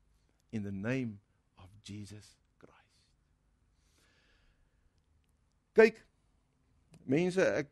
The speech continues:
eh, dit is die tydvak wat ons is. Die Here sê vir ons, as ek hierdie woord reg verstaan, dan sê hy in Handelinge,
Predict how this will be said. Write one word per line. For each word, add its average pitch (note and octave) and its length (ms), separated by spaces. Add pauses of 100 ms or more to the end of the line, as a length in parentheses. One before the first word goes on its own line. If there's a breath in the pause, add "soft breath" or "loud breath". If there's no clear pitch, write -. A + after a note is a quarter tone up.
(120)
eh, G2 220 (1080)
dit A#2 340
is - 440 (1900)
die A#2+ 100 (220)
tydvak F#3+ 480
wat B2+ 120
ons A#2+ 180 (100)
is. F#2 120
Die A#2+ 160
Here G#3+ 200
sê D#3 200
vir A#2+ 120
ons, C#2+ 240 (360)
as C#3+ 120
ek D3+ 120
hierdie F#3+ 160
woord C#3+ 320
reg A#2+ 180
verstaan, F#2+ 400 (1300)
dan B2+ 140
sê G3 180
hy G3+ 100 (140)
in C3 140
Handelinge, F#3 420